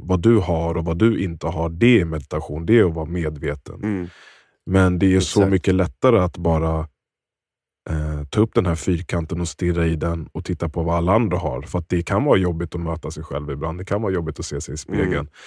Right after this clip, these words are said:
Speaker 1: Men när du
Speaker 2: Mm.
Speaker 1: gör det dag efter dag, timme efter timme, varje stund där du in-, där du skulle ha tråkigt annars,
Speaker 2: Mm.
Speaker 1: så blir det som du säger, du blir en junkie.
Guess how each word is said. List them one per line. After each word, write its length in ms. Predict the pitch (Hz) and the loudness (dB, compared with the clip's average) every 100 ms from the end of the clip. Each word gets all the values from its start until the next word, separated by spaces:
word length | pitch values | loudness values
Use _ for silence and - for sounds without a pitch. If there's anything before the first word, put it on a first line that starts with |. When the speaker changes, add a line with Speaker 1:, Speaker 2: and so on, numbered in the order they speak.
| - - _ | -20 -20 _
Speaker 1:
Men 280 | 95 90 87 | 0 0 0
när 120 | 87 | 0
du 80 | 87 | 2
Speaker 2:
Mm. 120 | 92 | 6
Speaker 1:
gör 180 | 107 113 | 6 6
det 100 | 82 | 4
dag 300 | 87 87 85 | 4 2 2
efter 180 | 80 82 | -2 -4
dag, 280 | 80 80 76 | -4 -4 -4
timme 280 | 95 87 | -4 -2
efter 220 | 80 - 87 | -2 -4 -8
timme, 340 | - 82 82 | -4 -4 -2
varje 400 | 80 92 85 85 | 2 2 2 -2
stund 540 | - - 101 87 80 - _ | -2 0 2 0 -6 -12 _
där 400 | - 90 90 87 | -18 -8 -4 -2
du 120 | 85 | -2
in-, 120 | 85 - | -4 -4
där 180 | 95 87 | -2 -2
du 240 | 87 85 | -2 -6
skulle 360 | 87 - 90 87 | -10 -4 -4 -2
ha 100 | 87 | -2
tråkigt 540 | 113 98 80 - - | 0 0 0 0 -2
annars, 400 | 69 58 52 - _ _ _ _ _ _ - | -4 -8 -12 -14 _ _ _ _ _ _ -10
Speaker 2:
Mm. 100 | 101 | -4
Speaker 1:
så 120 | 92 | -2
blir 220 | 85 95 | 2 4
det 100 | 110 | 6
som 160 | 90 82 | 4 0
du 80 | 80 | -2
säger, 260 | 95 95 | 0 0
du 100 | 85 | 0
blir 200 | 82 98 | 2 4
en 140 | 95 82 | 2 2
junkie. 540 | 95 92 82 - 60 | 0 0 -2 -10 -14